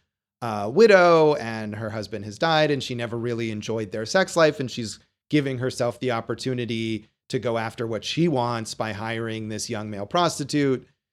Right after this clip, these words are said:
to spend time with her. And, you know, she gets too emotionally invested in it and it gets a little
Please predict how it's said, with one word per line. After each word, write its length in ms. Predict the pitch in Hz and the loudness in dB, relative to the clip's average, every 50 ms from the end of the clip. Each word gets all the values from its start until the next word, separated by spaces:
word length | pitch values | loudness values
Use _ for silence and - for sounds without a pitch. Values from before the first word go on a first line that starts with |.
| _ _ - | _ _ -10
to 100 | - 127 | -8 -6
spend 280 | - - 117 110 107 | -4 -4 -4 -4 -4
time 220 | 113 113 113 117 113 | -6 -6 -6 -4 -6
with 140 | 110 107 | -6 -6
her. 280 | 110 110 107 107 107 113 | -4 -4 -4 -2 -4 -4
And, 400 | - 123 131 143 175 190 196 208 | -4 -4 -4 -2 0 0 0 2
you 100 | 226 226 | 2 4
know, 160 | 185 170 170 | 4 6 4
she 160 | 165 - 175 | 4 4 2
gets 240 | 160 165 156 151 - | 2 2 2 2 0
too 160 | - - 160 | 0 0 2
emotionally 440 | 151 135 131 131 127 - 135 143 135 | 2 2 2 0 0 -2 -2 -2 -2
invested 460 | 135 123 120 117 117 - - 131 123 123 | -2 -2 -2 -2 -2 -2 -4 -4 -2 -2
in 120 | 120 123 | -2 -4
it 140 | 123 123 127 | -4 -4 -2
and 120 | 135 147 | -2 -2
it 100 | 156 156 | -4 -2
gets 200 | - 240 240 226 | 0 -2 0 0
a 60 | 220 190 | 0 2
little 580 | 170 156 147 147 143 143 139 139 135 131 - | 2 4 6 6 6 6 6 4 2 0 -2